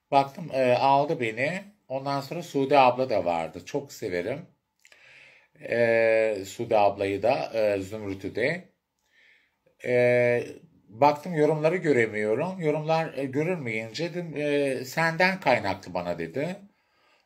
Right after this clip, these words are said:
Eee, Instagram'ı güncelledim, ettim filan. Tekrar, eee, girdim. Eee, yine yorumları göremedim. İnsanlar yorumları göremeyince cevap da veremiyor. Hoşnut bir yayın olmuyor.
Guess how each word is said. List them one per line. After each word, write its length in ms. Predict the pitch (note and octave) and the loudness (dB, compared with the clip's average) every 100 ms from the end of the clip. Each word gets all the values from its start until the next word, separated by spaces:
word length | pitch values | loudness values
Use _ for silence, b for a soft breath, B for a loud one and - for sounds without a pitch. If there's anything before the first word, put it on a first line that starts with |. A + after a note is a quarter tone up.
| - | -6
Eee, 340 | C#3+ C#3 C3+ A#2+ | 2 4 2 0
Instagram'ı 460 | D#3 F3+ E3+ F3 | -4 -2 0 -2
güncelledim, 760 | F3 D#3 B2+ A2 A2 F#2 F2+ A2 | -2 -4 -4 0 0 0 -2 0
ettim 460 | C3+ D3+ - B2+ B2 | -2 -2 -4 -8 -8
filan. 500 | - B2 B2 E3 - | -4 0 0 -2 -8
Tekrar, 560 | - D#3 - A#2 G#2 - | -6 -6 2 2 2 -4
eee, 220 | A2 G#2+ G2+ | -4 -2 -2
girdim. 520 | G#2+ G2+ F2 A#2+ D#3 C3 | -2 -2 -2 -4 -4 -4
Eee, 480 | B2 A#2+ A#2 A2 C2+ - - | -2 0 0 -4 -6 -16 -16
yine 280 | C#3+ F#3 C#3 | -8 -4 -2
yorumları 420 | G2+ F2+ F2+ F2+ | 0 0 0 -2
göremedim. 560 | F#2 G2 F#2 F2 - E3 | -2 -2 -2 -4 -8 -10
İnsanlar 500 | D#3+ D3+ D3+ C3 A#2+ | -10 -4 -4 -2 0
yorumları 400 | C3 C3 A#2+ A2 | 2 0 0 -2
göremeyince 800 | A#2 C#3 A#2+ F#2+ F#2 G2 C#3 D3+ B B B B - | 0 -2 -2 -4 -6 -4 -4 -4 B B B B -2
cevap 400 | C#3+ C#3 C#3 A2+ | 2 4 2 0
da 100 | F#2 | 0
veremiyor. 480 | F2 F2 F2+ A#2+ D3+ | 0 -2 -2 -4 0
Hoşnut 560 | D3+ E3 - - - | -2 -2 -8 -14 -10
bir 260 | C3+ B2+ A2 | -2 -2 0
yayın 260 | G#2+ G2 | 0 0
olmuyor. 880 | F#2+ F#2 E2+ D#2 D2 D2 D2 - - | -2 -2 -2 -6 -8 -8 -8 -12 -20